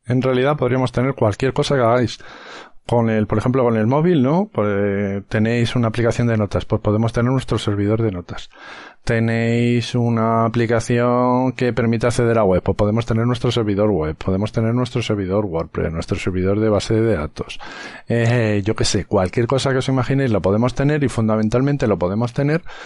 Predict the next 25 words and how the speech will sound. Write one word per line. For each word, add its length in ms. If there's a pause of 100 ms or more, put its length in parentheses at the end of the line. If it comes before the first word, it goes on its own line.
(260)
porque 320
tiene 400
soporte 580
para 520
Docker 560
y 140
un 120
soporte 480
bastante 460
sencillo. 500
Hay 100
que 120
instalarlo, 600
habilitarlo 680
y 80
una 100
vez 220
habilitado, 640 (500)
eh, 260
manejar 800
lo 160
que 480
son 240
los 140
contenedores. 800